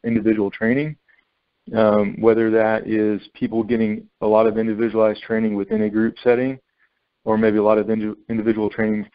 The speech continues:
preceding group, group training, um, you know, or just sticking with one-on-one. Um, so I think a lot gets missed whenever you start diverting your, your focus away from a lot of these nuanced type things that I'm able to check for and find and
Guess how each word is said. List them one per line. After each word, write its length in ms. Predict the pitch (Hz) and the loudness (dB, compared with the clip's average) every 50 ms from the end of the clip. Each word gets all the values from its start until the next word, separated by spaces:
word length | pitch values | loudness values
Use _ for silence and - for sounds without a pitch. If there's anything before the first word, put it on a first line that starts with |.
| - - | -14 -8
preceding 560 | - 110 - - 113 113 117 117 120 110 113 | -8 -8 0 2 2 2 2 0 -2 -6 -8
group, 340 | - - 117 117 117 117 - _ _ _ _ | -2 0 0 0 0 -2 -10 _ _ _ _
group 200 | 117 120 120 113 | -4 -4 -4 -4
training, 400 | - 127 123 127 131 131 127 - _ _ _ _ - _ _ _ _ _ - | -4 -2 -2 0 -2 -2 -4 -10 _ _ _ _ -20 _ _ _ _ _ -6
um, 680 | 107 110 110 107 107 104 104 101 101 98 101 98 - - - | -4 -2 0 2 2 2 0 0 -2 -4 -6 -8 -10 -14 -6
you 120 | - 113 | -2 0
know, 280 | 107 107 104 104 104 - - | 2 2 4 4 2 2 4
or 480 | 117 117 120 120 117 113 113 113 107 - | 4 6 6 6 4 2 2 0 -4 -4
just 220 | 104 113 110 - - - _ _ _ - | -4 -4 -4 -4 -6 -18 _ _ _ -10
sticking 360 | - - 120 - 117 113 107 | -2 -2 -2 0 0 -2 -2
with 100 | 104 101 | -2 -2
one-on-one. 680 | 104 107 107 104 101 101 104 110 110 107 107 107 104 - _ _ - - _ _ _ _ _ _ _ _ _ - | -2 -2 -2 -2 -2 -2 -2 0 0 0 -2 -4 -6 -10 _ _ -20 -20 _ _ _ _ _ _ _ _ _ -4
Um, 280 | 113 110 110 110 104 104 | -2 0 2 0 0 2
so 80 | - 120 | 0 2
I 40 | 117 | 2
think 140 | 147 147 135 | 4 2 4
a 40 | |
lot 280 | 117 117 120 123 127 113 | 4 4 4 4 2 0
gets 180 | 113 110 - - | -6 -8 -6 -4
missed 380 | 113 117 117 110 107 - - | 0 2 2 0 0 -2 -8
whenever 300 | 110 107 107 110 107 107 | -6 -4 -2 -2 0 0
you 220 | 107 107 107 104 104 | 0 0 0 -2 -4
start 360 | - - 117 110 110 110 107 | -2 2 2 4 4 2 0
diverting 360 | 107 101 110 110 110 110 107 | -4 -2 -2 0 0 0 -2
your, 360 | 107 104 104 104 104 104 - _ | -2 -2 -2 -2 -4 -6 -12 _
your 140 | - 110 110 104 | -6 -6 -6 0
focus 320 | - 117 113 107 110 107 - | 2 2 2 2 0 -4 -4
away 260 | 107 104 104 107 107 104 - | -2 0 0 0 0 -2 -6
from 340 | - 104 104 104 104 101 - _ _ _ _ _ _ _ _ _ _ _ _ _ | -8 -6 -6 -6 -8 -10 -12 _ _ _ _ _ _ _ _ _ _ _ _ _
a 40 | - | 0
lot 180 | 113 117 113 113 | 2 2 4 4
of 60 | 107 | 0
these 160 | 107 101 - | -2 -4 -4
nuanced 360 | 113 113 113 113 110 110 - | -4 -2 -2 -2 -2 -4 -2
type 200 | - 113 107 - | -2 -2 -2 -2
things 240 | - 110 107 104 95 | -2 -4 -4 -4 -2
that 260 | 101 104 101 101 - - 110 | -2 0 0 0 -2 -4 -4
I'm 160 | 110 107 110 | -2 0 0
able 180 | 110 104 107 | 0 0 0
to 80 | 101 101 | -2 -4
check 220 | - - 113 - - - | -2 0 -2 -2 -2 -2
for 320 | - 110 107 107 104 104 | -2 2 2 2 2 2
and 160 | 101 101 101 - | -2 -6 -12 -6
find 340 | - 107 107 107 104 98 | -4 -2 -2 -2 -4 -6
and 140 | 101 98 98 | -8 -12 -12